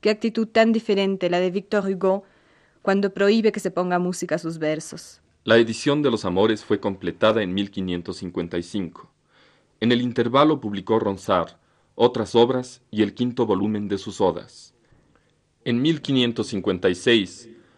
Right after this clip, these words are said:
Speaker 2: volvería una vez más a Los Amores y daría a conocer nuevos himnos. Por fin, en mil quinientos sesenta,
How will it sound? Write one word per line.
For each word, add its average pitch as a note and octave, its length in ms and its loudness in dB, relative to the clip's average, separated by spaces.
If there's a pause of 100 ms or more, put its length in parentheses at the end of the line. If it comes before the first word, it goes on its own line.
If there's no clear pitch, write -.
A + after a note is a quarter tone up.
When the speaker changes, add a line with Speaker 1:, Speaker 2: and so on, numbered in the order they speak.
(100)
Speaker 2:
volvería A#2+ 520 6
una B2+ 200 4
vez A2 220 0
más G#2+ 280 0
a G2 60 0
Los F2+ 180 -4
Amores A#2 560 0 (360)
y A2+ 100 -2
daría A#2+ 300 6
a A2+ 80 2
conocer A2 480 0
nuevos G#2 400 -2
himnos. E2+ 580 -6 (480)
Por G#2+ 160 0
fin, C3+ 400 -2 (220)
en G#2 160 0
mil A#2 180 0
quinientos G#2+ 440 -2
sesenta, B2 540 -6